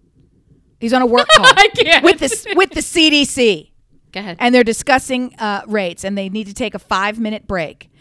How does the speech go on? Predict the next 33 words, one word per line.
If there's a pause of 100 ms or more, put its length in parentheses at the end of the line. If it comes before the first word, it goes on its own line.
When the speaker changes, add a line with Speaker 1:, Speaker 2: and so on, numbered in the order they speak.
(140)
Speaker 1:
So
Stewart
jerks
off
at
his
desk (480)
and
gets
caught. (1800)
This
feels
right
to
you?
Speaker 2:
This
is
very (220)
<laughs>
disturbing
when
you
put
my
husband
in
that
position.
Speaker 1:
I'm
just
trying
to
say.